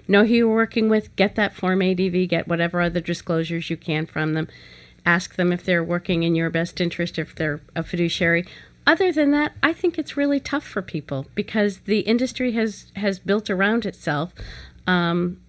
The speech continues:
lots of ways for people to keep people from truly understanding what it is they're working with. We don't under-, ask people to understand their own medical condition or the law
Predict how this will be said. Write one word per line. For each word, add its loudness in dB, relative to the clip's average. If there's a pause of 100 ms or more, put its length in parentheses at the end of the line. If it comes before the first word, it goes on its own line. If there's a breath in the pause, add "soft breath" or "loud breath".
(100)
lots 0
of -2
ways 2
for -8
people 0
to -4
keep -4
people -2
from -2
truly 4
understanding 0 (320 loud breath)
what 4
it 4
is 2
they're 2
working 0
with. -2
We 4
don't 6
under-, 2 (220)
ask -2
people -6
to -10
understand -2
their -2
own 0
medical 2
condition 0 (440 loud breath)
or 2
the -2
law 2